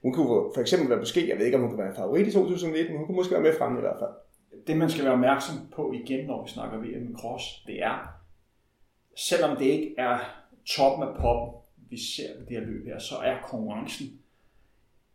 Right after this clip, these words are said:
Speaker 2: vanvittigt hård.
Speaker 1: Ja.
Speaker 2: Og der er en udfordring, hvis man går ind og, og, og laver det her succeskriteriet på de danske løbe, de skal være med fremme. Det er først og fremmest, hvad er godt? Fordi på Anne Emilie Møller, hvis man regner med, at hun skal komme i top ti,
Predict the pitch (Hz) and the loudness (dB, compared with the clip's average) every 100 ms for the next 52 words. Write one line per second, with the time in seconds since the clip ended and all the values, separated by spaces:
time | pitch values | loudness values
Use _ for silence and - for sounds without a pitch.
0 | _ - - 156 190 143 117 104 98 - | _ -20 -4 0 0 0 -4 -6 -8 -12
1 | _ - - 135 - - _ _ _ _ | _ -14 -2 -2 -2 -12 _ _ _ _
2 | _ - - - 180 180 175 190 - 139 | _ -6 0 0 2 0 2 0 4 2
3 | 127 127 123 131 123 143 143 151 139 - | 2 0 -4 -4 -2 -2 0 -2 -2 -4
4 | 101 - - - - 135 131 127 139 180 | -6 -6 -8 -6 -4 -2 0 4 6 6
5 | - - - - 139 135 - 151 - - | 2 -6 -14 -4 -2 -2 -4 -8 -8 -6
6 | 127 - 110 107 131 - 120 120 120 117 | -4 -4 -6 -4 -4 -6 -6 -4 -4 -6
7 | 104 107 113 131 - - - - - _ | -10 -4 -2 -2 -4 -6 -6 -8 -12 _
8 | _ 95 110 - - - _ 120 - - | _ -4 -4 -4 -10 -18 _ -12 -10 -8
9 | 113 - - _ _ _ _ - 131 156 | -10 -10 -16 _ _ _ _ -8 -6 -6
10 | - 135 - - _ - - - - 131 | -4 -4 -4 -16 _ -20 -20 -16 -12 -8
11 | 139 - 123 120 123 117 123 196 - - | -8 -2 0 0 0 0 2 2 0 -6
12 | - - _ _ _ - 135 110 143 180 | -18 -20 _ _ _ -6 -4 0 0 2
13 | 135 139 - - 113 107 107 - - - | 0 0 -4 -4 -4 -2 -6 -8 -10 -16